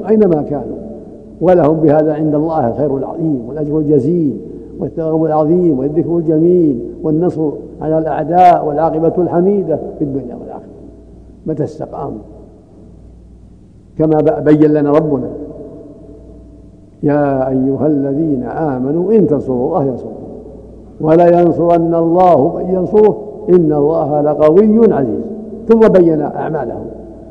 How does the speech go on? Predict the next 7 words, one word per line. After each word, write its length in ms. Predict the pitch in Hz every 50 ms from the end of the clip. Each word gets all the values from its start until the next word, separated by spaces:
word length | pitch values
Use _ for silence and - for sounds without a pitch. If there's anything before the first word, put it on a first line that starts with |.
| - - - - 139
أعمال 280 | 139 139 151 165 160
المنصورين: 600 | 160 160 160 156 - 165 175 175 190 180 139 113 - - - - - - - - 208
"الذين 480 | 226 220 196 180 170 156 165 165 156
إن 240 | 165 165 170 156 156
مكناهم 520 | 156 156 - - 160 151 147 143 139 139 127
في 40 | 135
الأرض 200 | 131 117 110